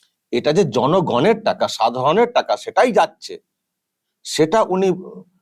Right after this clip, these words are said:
মানে বুঝছেন না বা বলছেন না বা, বা বোঝাচ্ছেন না। এমন ভাবে বোঝাচ্ছেন যেন মমতা ব্যানার্জি নিজে বাড়ির টাকা দিচ্ছেন লক্ষ্মীর ভাণ্ডারে, এমন ভাব দেখাচ্ছেন। ওনাদের কথা অনুযায়ী তার মানে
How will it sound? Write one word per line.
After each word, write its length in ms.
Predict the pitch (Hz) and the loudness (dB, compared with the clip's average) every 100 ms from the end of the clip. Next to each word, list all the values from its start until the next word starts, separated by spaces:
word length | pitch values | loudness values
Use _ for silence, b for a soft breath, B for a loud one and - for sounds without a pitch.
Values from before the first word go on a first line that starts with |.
| _ | _
মানে 300 | 113 127 131 | -2 0 0
বুঝছেন 680 | 113 127 117 117 135 - 165 | -2 -8 -4 -2 -2 0 0
না 220 | 123 143 | 2 2
বা 120 | 147 | 2
বলছেন 640 | 110 104 110 117 117 135 117 | 0 -4 -2 -2 0 -2 -2
না 140 | 113 | 0
বা, 120 | 127 | 0
বা 200 | - 110 | 0 0
বোঝাচ্ছেন 520 | 101 104 107 123 123 104 | 0 0 -2 -2 -4 -4
না। 180 | 139 b b b _ | -4 b b b _
এমন 320 | 101 175 262 | 0 2 4
ভাবে 180 | 185 180 | 4 2
বোঝাচ্ছেন 460 | 127 127 - - 180 | 2 0 0 0 -2
যেন 120 | 202 | 0
মমতা 380 | 139 131 135 156 | 0 0 0 0
ব্যানার্জি 340 | 170 185 190 | 0 0 0
নিজে 480 | 135 120 135 123 196 | 0 0 0 2 2
বাড়ির 400 | 127 120 135 - | 2 0 -2 -4
টাকা 280 | 123 - 147 | -4 0 -2
দিচ্ছেন 420 | 113 110 - 117 | -2 -10 -12 -12
লক্ষ্মীর 320 | 104 104 98 | -12 -14 -20
ভাণ্ডারে, 340 | 85 80 _ _ _ _ _ _ _ _ _ _ _ _ _ _ _ _ _ | -20 -20 _ _ _ _ _ _ _ _ _ _ _ _ _ _ _ _ _
এমন 200 | 127 156 | 0 0
ভাব 240 | - 113 | 0 -2
দেখাচ্ছেন। 460 | 92 95 - - 76 - _ _ _ _ _ | -2 -6 -6 -10 -12 -14 _ _ _ _ _
ওনাদের 340 | - 175 202 202 | -2 2 2 2
কথা 240 | 175 202 | 2 2
অনুযায়ী 300 | 202 196 208 | 2 4 4
তার 180 | 202 180 | 4 2
মানে 420 | 202 208 202 - | 2 2 2 -2